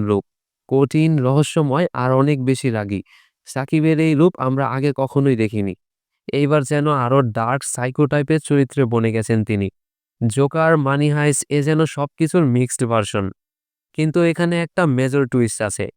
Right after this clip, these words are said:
তাণ্ডবের শুটিং লিক ফুটেজগুলো দেখলে মনে হবে এ যেন নরমাল রোমান্টিক লাভ স্টোরি। কিন্তু টিজারের ব্যাকগ্রাউন্ডে আমরা শুনতে পাই একটা নিউজ চ্যানেলের রিপোর্ট,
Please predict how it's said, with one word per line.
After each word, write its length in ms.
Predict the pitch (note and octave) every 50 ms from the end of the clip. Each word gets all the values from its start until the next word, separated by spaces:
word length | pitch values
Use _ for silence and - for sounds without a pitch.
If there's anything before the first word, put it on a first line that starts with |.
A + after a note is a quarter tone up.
| _ _ _ _ _ _ _
তাণ্ডবের 460 | C#3+ C#3+ D3 D#3 D#3 E3 D#3+ D3+ E3 D#3
শুটিং 340 | - - D3+ C#3 D3+ E3+ E3 D#3
লিক 200 | C#3 C#3 D3 - -
ফুটেজগুলো 540 | - E3 E3+ D3+ F3 E3+ D#3 D#3+ E3+ E3+ F3
দেখলে 320 | D#3 D3+ D#3 - - D#3+ D#3
মনে 220 | D3+ D#3 D#3 D#3+
হবে 260 | E3 E3 D#3 A#2+ B2+ E3 F3+ - _
এ 100 | - C3 C3
যেন 200 | B2 C#3+ D3 D3+ D3+ C#3+
নরমাল 440 | B2+ B2 B2+ C3 C3+ C#3 D#3 D#3 C#3+
রোমান্টিক 460 | A#2+ A#2 B2+ B2+ C3 C3+ C3 - D#3 - -
লাভ 160 | A2+ A2 G#2+ -
স্টোরি। 320 | - - - G#2+ G#2 G2 - - _ _ _ _ _ _ _ -
কিন্তু 240 | - C3 C3+ B2+ C3+ C3+
টিজারের 480 | - - C#3+ C#3+ C3 D#3 D#3 E3 D#3+
ব্যাকগ্রাউন্ডে 640 | C#3+ C#3+ D3+ D3+ C#3+ C#3+ D#3+ E3+ E3+ E3+ E3+ D#3+ E3+
আমরা 260 | D3 C3 B2 B2 C3 C3+
শুনতে 320 | - - C#3+ C#3+ C#3 D#3+ D#3+
পাই 200 | - C#3 D3 F3 - -
একটা 260 | A#2+ A#2+ - - C3+ B2
নিউজ 280 | A#2 A#2 A#2+ B2+ C#3 C3+
চ্যানেলের 460 | - - - C#3 C#3 C#3+ D3 D#3 D3+ C3+
রিপোর্ট, 380 | A2 A2 G#2+ - - G2+ G2 -